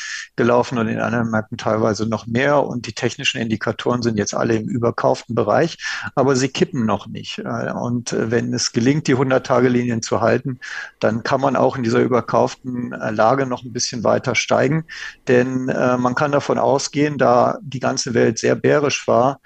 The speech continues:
vor ein paar Tagen, äh, bei <laughs> dreizehntausend Indexpunkten, dass da noch einige ihre Short-Positionen eindecken müssen. Und natürlich auch, dass die ersten Investoren sagen, hey, äh, vielleicht wird's doch Zeit, an den Aktienmarkt zurückzukommen.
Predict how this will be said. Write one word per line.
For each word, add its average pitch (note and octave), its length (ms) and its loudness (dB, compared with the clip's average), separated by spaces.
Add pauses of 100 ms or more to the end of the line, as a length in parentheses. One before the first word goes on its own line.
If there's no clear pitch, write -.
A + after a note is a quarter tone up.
(260)
vor A#2+ 220 -2
ein A2+ 60 -10
paar A2+ 480 2
Tagen, C#3+ 600 -2
äh, C3 240 -2
bei A#2 200 0
<laughs> - 0 -
dreizehntausend B2 880 0
Indexpunkten, B2+ 400 -4 (720)
dass B2 220 0
da B2 100 2
noch A#2+ 160 0
einige B2 460 0
ihre A#2 760 2
Short-Positionen A2+ 800 -4
eindecken C3 520 0
müssen. C#3 320 -4 (280)
Und D3+ 160 2
natürlich C#3 460 2
auch, C3 140 2
dass - 160 -2
die B2+ 120 -2
ersten B2 280 0
Investoren A#2 580 0
sagen, A2+ 340 0
hey, B2+ 260 2
äh, B2 280 -2
vielleicht A#2+ 400 -4
wird's - 220 -6
doch A#2+ 180 -2
Zeit, A#2+ 480 -2 (340)
an B2 140 -2
den A#2+ 140 -2
Aktienmarkt B2+ 520 -2
zurückzukommen. A#2 680 -2